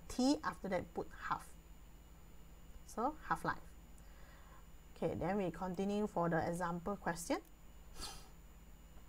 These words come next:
Okay, to calculate the half-life. Okay, let's see the first one.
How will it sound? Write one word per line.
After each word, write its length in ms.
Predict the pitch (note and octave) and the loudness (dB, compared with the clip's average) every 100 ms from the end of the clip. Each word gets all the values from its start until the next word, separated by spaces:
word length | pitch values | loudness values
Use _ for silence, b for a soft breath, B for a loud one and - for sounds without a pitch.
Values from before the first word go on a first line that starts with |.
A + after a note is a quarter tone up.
| - - - - | -12 -14 -14 -4
Okay, 140 | - B3 | 2 4
to 140 | G#3+ | 4
calculate 340 | - E3+ F#3 D#3+ | 2 4 4 4
the 60 | |
half-life. 420 | D#3+ F3 F3 G3 - - - - - - - - b b b b - G3 | 2 2 6 6 4 -12 -14 -16 -14 -14 -14 -14 b b b b -4 0
Okay, 220 | - E3+ | 4 6
let's 180 | G3+ - | 6 8
see 80 | |
the 100 | D4 | 6
first 220 | B3 F#3 | 8 6
one. 140 | E3+ | 6